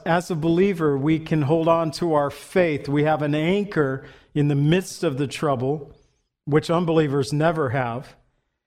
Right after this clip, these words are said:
But in Malachi three seventeen and eighteen, the Word of God tells us, "They shall be mine, says the Lord of hosts,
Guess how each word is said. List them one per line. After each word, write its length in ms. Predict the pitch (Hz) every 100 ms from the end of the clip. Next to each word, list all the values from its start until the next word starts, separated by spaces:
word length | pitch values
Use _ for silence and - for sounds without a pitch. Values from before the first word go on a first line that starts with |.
| _ _ _ -
But 220 | 175 180
in 260 | 185 175
Malachi 720 | 165 180 220 196 175 160 143 151 -
three 440 | - 185 185 156
seventeen 640 | 139 - 170 160 - 165 143
and 100 | 143
eighteen, 380 | 160 160 151
the 80 | 139
Word 200 | 143 170
of 100 | 147
God 280 | 151 147 123
tells 380 | - 156 156 143
us, 300 | 127 - - - _ _ _ _ -
"They 380 | 127 143 175 214
shall 300 | - 220 196
be 200 | 214 196
mine, 460 | 190 202 180 156
says 360 | - 175 160 139
the 140 | 160
Lord 220 | 151 160
of 140 | 160 139
hosts, 560 | 170 151 117 - -